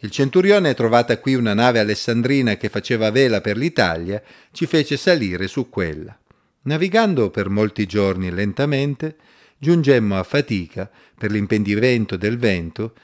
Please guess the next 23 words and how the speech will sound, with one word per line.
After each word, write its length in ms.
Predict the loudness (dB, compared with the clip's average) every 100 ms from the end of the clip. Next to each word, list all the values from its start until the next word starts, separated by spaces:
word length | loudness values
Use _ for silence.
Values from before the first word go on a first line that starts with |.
| _ _ _
di 140 | -8
fronte 560 | 0 2 4 4 4 2
a 140 | 0
Cnido. 540 | -2 -4 -4 -8 -14 _ _ _ _
Poi 200 | 4 4
veleggiammo 600 | 6 2 2 4 4 4
sotto 380 | 0 -4 -4 -4
Creta, 460 | 0 0 0 0 0
al 100 | 2
largo 360 | 2 2 0
di 120 | -6 -6
Salmone, 680 | -2 0 0 -2 -4 -8 -10 _ _
e 80 | -4
costeggiandola 800 | -2 0 0 4 4 6 4 4
con 160 | 2
difficoltà 640 | 0 -2 2 2 4 2 4
giungemmo 580 | 0 4 4 4 2
a 40 | 2
un 120 | 4
luogo 300 | 6 6 4
detto 420 | 2 2 2 0
Bei 280 | 4 2 2
Porti, 540 | 0 0 0 -6 -12